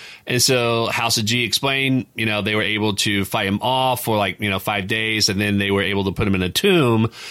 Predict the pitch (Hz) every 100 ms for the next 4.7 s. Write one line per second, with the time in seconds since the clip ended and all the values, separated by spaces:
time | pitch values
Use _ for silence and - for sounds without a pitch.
0 | - - _ 117 113 120 117 113 110 117
1 | 123 156 175 156 131 110 117 123 123 120
2 | 110 92 117 117 113 110 131 123 107 -
3 | 131 - 117 107 110 127 110 113 104 -
4 | 151 196 151 101 92 101